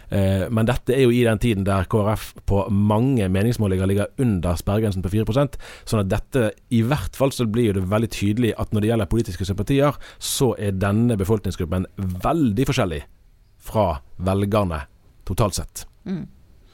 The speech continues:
Speaker 2: Og dette er jo grunnfjellet, eh, vi da ser her, eh, av de, eh, kirkeaktive kristne. Eh, mange av de i frikirke og i bedehusorganisasjoner. Eh,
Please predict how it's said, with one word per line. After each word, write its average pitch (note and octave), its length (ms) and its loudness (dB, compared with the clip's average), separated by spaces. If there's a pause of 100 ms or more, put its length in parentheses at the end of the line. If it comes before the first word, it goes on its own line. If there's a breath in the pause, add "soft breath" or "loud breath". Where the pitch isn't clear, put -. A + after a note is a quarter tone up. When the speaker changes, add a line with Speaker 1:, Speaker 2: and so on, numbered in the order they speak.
(560 loud breath)
Speaker 2:
Og G3 220 0
dette G#3+ 180 -6
er G3 220 0
jo F#3 100 0
grunnfjellet, F3 560 -2 (240 loud breath)
eh, E3 400 -2
vi E3 80 -2
da E3 240 -2
ser D#3 240 -6
her, D#3+ 240 -6 (160)
eh, D#3 640 -2 (320)
av D#3 240 -4 (400)
de, D3+ 240 0
eh, D3 400 -2
kirkeaktive D3+ 1400 -6
kristne. E3 480 -6 (420 loud breath)
Eh, E3+ 380 -2
mange F3+ 300 -2
av F3 80 -4
de E3 200 0
i F3 60 -2
frikirke F3 800 -6 (160)
og E3 400 0
i D#3+ 240 0
bedehusorganisasjoner. D#3 2000 -4 (640 loud breath)
Eh, D#3+ 500 -4